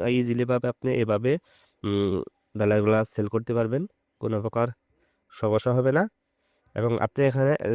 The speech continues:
যেহেতু আপনি টা-, এ, টাকাটা নগদে পেয়ে গেছেন, সেহেতু আপনি এখানে তাদের যে ই আছে, এখানে ই দিয়ে দিবেন, পেমেন্ট। এখানে আপনি তার রি-, রিলিজ দিয়ে দিবেন। হুম,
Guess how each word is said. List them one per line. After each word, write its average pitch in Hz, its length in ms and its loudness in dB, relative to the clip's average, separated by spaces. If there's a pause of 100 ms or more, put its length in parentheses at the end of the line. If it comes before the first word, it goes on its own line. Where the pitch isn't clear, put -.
(160)
যেহেতু 131 280 4
আপনি 139 200 0
টা-, - 200 -4
এ, 117 60 2 (160)
টাকাটা 131 320 0 (320)
নগদে 135 360 2
পেয়ে 151 220 2
গেছেন, 123 300 0
সেহেতু 120 320 -2
আপনি 120 180 -2
এখানে 127 200 -2 (500)
তাদের 110 280 0
যে 113 160 0
ই 113 140 0
আছে, 131 260 0 (100)
এখানে 107 240 -2 (220)
ই 131 140 -4
দিয়ে 135 160 2
দিবেন, 92 280 -2 (760)
পেমেন্ট। 127 300 2 (1160)
এখানে 107 280 0
আপনি 117 200 0 (120)
তার 101 260 0
রি-, 113 400 4
রিলিজ 120 380 2
দিয়ে 117 160 2
দিবেন। 104 320 0 (1300)
হুম, 180 140 0